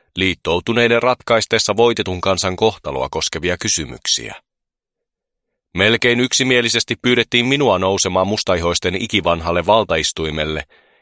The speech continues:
ja ensisyntyisetkin kannattivat kilvan tätä esitystä. Mutta minä en tahtonut kuulla siitä puhuttavankaan. Sydämeni ei voisi ikinä sopeutua pitämään tästä rodusta, joka oli kohdellut loukkaavasti prinsessaani ja poikaani. Minun ehdotuksestani tuli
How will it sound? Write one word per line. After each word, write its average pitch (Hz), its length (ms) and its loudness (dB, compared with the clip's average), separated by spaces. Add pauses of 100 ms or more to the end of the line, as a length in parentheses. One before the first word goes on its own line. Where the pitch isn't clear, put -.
ja 90 120 4
ensisyntyisetkin 117 1000 0
kannattivat 127 580 0
kilvan 101 400 0
tätä 101 200 -2
esitystä. - 680 -4 (920)
Mutta 107 200 0
minä 117 240 2
en 95 80 -4
tahtonut 110 400 -2
kuulla 117 300 2
siitä 101 300 0
puhuttavankaan. 98 880 0 (720)
Sydämeni 156 500 4
ei 143 80 4
voisi 147 220 2
ikinä 131 280 0
sopeutua 117 560 0
pitämään 82 460 0
tästä 95 260 -2
rodusta, 110 380 2
joka 90 140 0
oli 101 120 2
kohdellut 107 460 0
loukkaavasti 117 640 2
prinsessaani 113 680 0
ja 101 100 0
poikaani. 113 680 -2 (1040)
Minun 151 340 4
ehdotuksestani 113 840 0
tuli 101 220 0